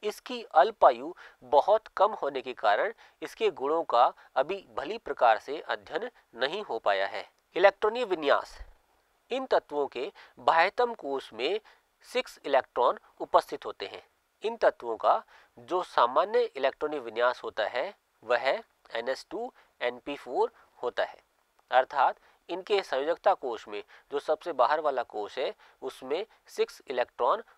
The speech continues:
present होते हैं। अब देखिए यहाँ पर, जैसे कि क्या है, oxygen, sulfur, फिर sulfur से selenium के मध्य में क्या हो रहा है, हमारे पास में extra d electron present हो गए हैं।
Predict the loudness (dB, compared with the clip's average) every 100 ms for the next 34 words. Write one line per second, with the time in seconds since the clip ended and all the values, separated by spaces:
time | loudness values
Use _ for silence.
0 | -8 -4 0 0 -2 -16 -16 -16 _ _
1 | _ _ _ _ _ _ _ _ _ -14
2 | -8 -6 -6 -6 -8 -10 -20 _ 0 2
3 | 4 2 0 0 -20 _ -8 -6 -8 -10
4 | 0 2 2 0 -12 _ _ _ 4 6
5 | 6 -2 -6 -6 -8 _ -2 0 0 0
6 | 0 _ _ _ _ _ _ _ _ -6
7 | 0 0 2 2 0 -2 0 0 0 -6
8 | -8 -6 -4 -6 -8 -4 4 4 4 -2
9 | -2 -4 2 0 0 -12 -12 -20 -20 0
10 | 0 0 -4 2 2 0 -20 -16 -8 -6
11 | -2 -2 -2 -2 -2 -4 -18 _ -6 -2
12 | -2 -4 -8 -8 -10 -16